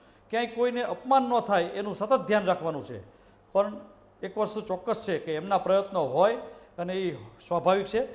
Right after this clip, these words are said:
પરંતુ હવે કોઈના હાથની વાત નથી. હમણાં જ તે વાત થઈ એમ ઘોડા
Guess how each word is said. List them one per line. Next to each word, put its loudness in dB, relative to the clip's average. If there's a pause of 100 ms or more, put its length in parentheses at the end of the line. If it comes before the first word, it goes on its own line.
(280)
પરંતુ 2
હવે 4
કોઈના -4
હાથની -4
વાત 2
નથી. -4
હમણાં 0
જ -10
તે 0
વાત 2
થઈ 0
એમ -4
ઘોડા 2